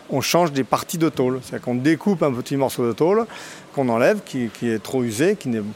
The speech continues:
qui n'est plus assez épais, on y, on le remplace par une autre partie de tôle qui a encore une bonne épaisseur, qui va permettre au bateau de durer, j'allais dire éternellement, parce que des bateaux aujourd'hui qui sont, euh,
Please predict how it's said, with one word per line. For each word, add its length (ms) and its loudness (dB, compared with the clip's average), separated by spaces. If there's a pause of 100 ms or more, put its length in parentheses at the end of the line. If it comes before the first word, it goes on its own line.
qui 80 -4
n'est 60 0
plus 200 0
assez 220 0
épais, 340 2 (300)
on 160 0
y, 100 2
on 280 0
le 80 2
remplace 500 0
par 120 0
une 60 0
autre 140 -2
partie 260 -6
de 80 -2
tôle 320 0 (280)
qui 120 -6
a 80 0
encore 300 2
une 80 0
bonne 180 2
épaisseur, 460 0
qui 80 -8
va 60 -4
permettre 360 -2
au 20 -4
bateau 280 0
de 100 0
durer, 340 0 (400)
j'allais 220 2
dire 240 0
éternellement, 760 2
parce 200 -2
que 80 -2
des 200 0
bateaux 500 2
aujourd'hui 420 0
qui 140 -8
sont, 320 -2 (200)
euh, 460 -6